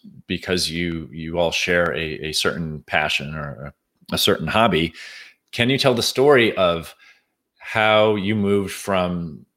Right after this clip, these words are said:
something outside of architecture, outside of landscape design that you love, into now a professional working relationship, and tell the story of that connection?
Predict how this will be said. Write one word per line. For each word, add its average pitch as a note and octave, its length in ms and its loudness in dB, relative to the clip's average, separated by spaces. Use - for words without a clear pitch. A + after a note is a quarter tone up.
something G#2 640 0
outside B2 440 6
of A2+ 80 2
architecture, F2+ 600 -2
outside A#2 360 2
of G#2 380 -4
landscape F2+ 580 -2
design D#2+ 640 -4
that F#2 280 0
you G#2 160 -2
love, F#2 500 4
into G2+ 420 -2
now E2 280 -4
a E2+ 80 -8
professional F#2+ 680 -2
working F2 540 -2
relationship, F#2+ 760 0
and A2+ 100 0
tell B2 180 6
the A#2 60 6
story B2 580 6
of G#2+ 120 0
that A#2+ 220 2
connection? - 560 -6